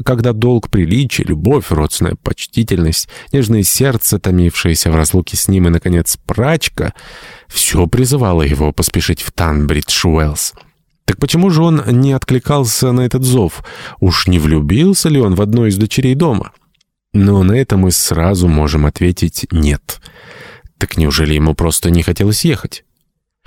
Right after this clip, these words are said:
Что, если за эти два дня злодейский замысел его тётушки преуспел, и его недавняя любовь была убита её ядовитыми намёками, точно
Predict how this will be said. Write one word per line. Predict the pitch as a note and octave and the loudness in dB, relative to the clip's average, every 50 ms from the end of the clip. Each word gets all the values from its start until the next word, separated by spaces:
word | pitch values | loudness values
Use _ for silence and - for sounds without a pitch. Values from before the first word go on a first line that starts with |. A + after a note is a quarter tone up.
| - - | -16 -8
Что, | - - - - E3+ | -6 -4 0 0 2
если | F#3 D3+ C3 A2 F#2+ - G#2+ F#2+ F2+ | 2 2 2 2 2 2 2 2 2
за | D#2+ E2 G2 | 2 2 2
эти | G2 F#2 F2+ D#2 - - F#2 | 2 2 2 0 0 -2 -2
два | D2+ E2 E2+ D2+ D#2 E2+ F2 E2+ D#2+ | -2 -2 -2 0 0 2 2 2 0
дня | D2 D2 D#2+ F2 F#2 B2+ D#3 E3 C3+ | 0 0 2 2 2 2 2 0 0
злодейский | E2+ - F2+ F2 F2+ A2+ A#2 G2+ - - - F#2 | 0 0 0 2 2 2 2 0 0 -2 -2 0
замысел | E2 G#2+ B2+ B2+ A2 G2 - - F#2+ | 0 0 0 0 0 0 0 0 2
его | F2+ F#2+ G2 G#2+ G2 | 2 2 2 2 0
тётушки | - - E3+ - C#3 A#2 - - A#2+ | 0 -2 -2 0 -2 -4 -2 -2 -4
преуспел, | G#2 - - A2 G#2+ G#2 G2 - - - - - F3 F#3 C#3+ G2 E2 | -2 0 0 2 2 2 2 0 -2 -4 -2 0 0 2 2 2 2
и | D2+ D2 | 2 2
его | D2 C#2+ C#2 D2+ D#2 D#2 D2+ | 0 0 2 2 2 2 2
недавняя | D2+ D2+ D#2 D2+ D#2 D#2+ D#2+ D2 D2+ D2+ D2 D2+ | 2 2 2 2 0 0 2 2 2 2 2 2
любовь | D2 D2+ C#2+ D2+ F2 F2 E2 D#2 | 0 0 0 2 2 2 2 2
была | D#2+ E2+ E2 E2 E2+ E2+ | 2 2 2 2 2 2
убита | D#2+ D#2+ D#2 C#2+ F2 F2+ F#2 - - F2 | 2 2 2 2 0 0 0 0 0 0
её | E2+ D#2+ D#2 D#2 E2+ E2+ E2+ | 0 0 2 2 2 2 2
ядовитыми | E2 D#2+ E2+ D#2 E2+ D#2+ E2+ F2 - - F2 D#2+ D#2+ | 2 2 2 0 2 2 2 0 0 0 0 2 2
намёками, | D2+ D2+ D2 D2 F#2 A#2+ D3 - - G#2 F#2 F2+ F2 | 2 2 2 2 2 0 0 0 0 0 0 0 0
точно | D#2 - C#3 D3 - - - C3+ C3 A#2+ | 0 0 -2 -2 -4 -4 -4 -4 -4 -4